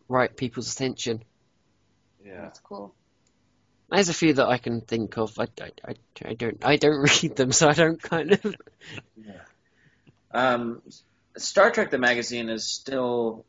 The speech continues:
Speaker 2: a British run thing, I think. I know a,
Speaker 1: Titan
Speaker 2: one, a
Speaker 1: magazines.
Speaker 2: reporter over there.
Speaker 1: Titan magazines, I,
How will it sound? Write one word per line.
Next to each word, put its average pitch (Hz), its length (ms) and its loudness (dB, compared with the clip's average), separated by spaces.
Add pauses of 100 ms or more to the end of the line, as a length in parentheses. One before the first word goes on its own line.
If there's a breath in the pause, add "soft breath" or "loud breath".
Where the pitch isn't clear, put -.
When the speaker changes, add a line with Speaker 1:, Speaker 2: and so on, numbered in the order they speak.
(120)
Speaker 2:
a 110 60 -6
British 127 440 -6
run 185 220 -4 (160)
thing, 76 200 -8
I 73 80 -8
think. - 500 -6 (140)
I 117 100 2
know 143 200 6
a, 110 40 8
Speaker 1:
Titan 98 180 4
Speaker 2:
one, 113 120 0
a - 20 -4
Speaker 1:
magazines. - 500 -2
Speaker 2:
reporter 110 200 2
over 87 240 -4
there. 80 140 -14 (1400)
Speaker 1:
Titan 160 340 -8
magazines, 143 540 -8
I, 101 80 -14